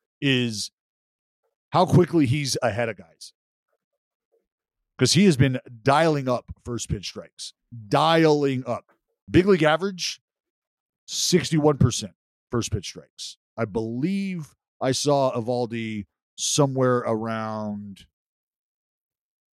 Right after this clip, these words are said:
like, sixty-five, if I'm remembering correctly, over his starts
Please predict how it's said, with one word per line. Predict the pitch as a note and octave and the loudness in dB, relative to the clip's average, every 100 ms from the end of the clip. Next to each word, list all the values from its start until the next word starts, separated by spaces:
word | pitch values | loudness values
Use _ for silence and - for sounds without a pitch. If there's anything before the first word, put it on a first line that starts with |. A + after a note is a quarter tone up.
| _ | _
like, | C#3 C3 G#2+ | -2 0 0
sixty-five, | - A#2+ - A2+ - A2 F#2 E2+ E2 | -4 -4 -8 -16 -6 -4 -4 -8 -16
if | G2 G#2 | -14 -12
I'm | F#2 F#2+ | -10 -12
remembering | F#2+ F2 E2+ _ - | -12 -16 -20 _ -20
correctly, | D2 _ _ _ _ - | -20 _ _ _ _ -2
over | B2 A2+ | -2 -2
his | G#2+ G#2+ - | -6 -6 -6
starts | - G#2+ G2 - - - | -6 -8 -8 -12 -12 -14